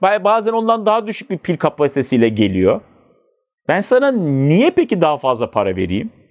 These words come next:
Hani kamerası da olağanüstü bir farklılık yok. Neden daha fazla para vereyim?" diye soruyor. Çünkü bir tarafta Çinli marka gerçeği var. Hadi Çinli markayı da geçtim. Bugün orta sınıf diğer markalardan telefonlar aldığınızda da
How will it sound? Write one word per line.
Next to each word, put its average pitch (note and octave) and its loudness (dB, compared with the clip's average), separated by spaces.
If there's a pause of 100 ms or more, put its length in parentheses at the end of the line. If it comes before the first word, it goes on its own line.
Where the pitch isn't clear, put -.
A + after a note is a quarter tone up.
Hani C3+ -4
kamerası F#3 -2
da F3+ 2
olağanüstü E3+ 0
bir D3+ -4
farklılık C#3 -4
yok. A2+ 0 (480)
Neden C#4 0
daha C#4+ 2
fazla C3+ -2
para A2+ -2
vereyim?" F#2+ -4
diye F2+ -4
soruyor. F2 -10 (420)
Çünkü E3+ 0
bir B3 0
tarafta C3 0
Çinli F4+ -4
marka B3+ 2
gerçeği A#2+ -2
var. F2 -6
Hadi D#3+ -2
Çinli G3 -4
markayı G#3+ 0
da F#4+ 2
geçtim. F#3+ 0
Bugün F3+ 0
orta F#3 2
sınıf G3+ -6
diğer G#3 0
markalardan G3+ 0
telefonlar F#3+ 0
aldığınızda G#3+ 2
da E3+ 2